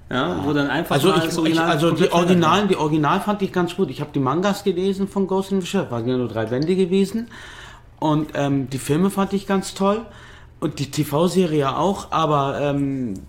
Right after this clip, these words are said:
Speaker 2: die, die, ja, das ist der Trend der Zeit, sagen wir mal so. Weil,
Speaker 1: Mhm.
Speaker 2: weil du schon sagtest, ja,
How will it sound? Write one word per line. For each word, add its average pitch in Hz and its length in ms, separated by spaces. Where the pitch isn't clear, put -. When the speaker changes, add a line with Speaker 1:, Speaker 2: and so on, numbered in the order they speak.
Speaker 2:
die, 143 220
die, 135 160
ja, 143 380
das 175 160
ist 180 140
der 196 120
Trend 156 240
der 170 100
Zeit, 143 380
sagen 127 180
wir 120 80
mal 117 140
so. 107 240
Weil, 139 220
Speaker 1:
Mhm. 170 120
Speaker 2:
weil 147 140
du 143 60
schon 147 200
sagtest, 160 420
ja, 151 280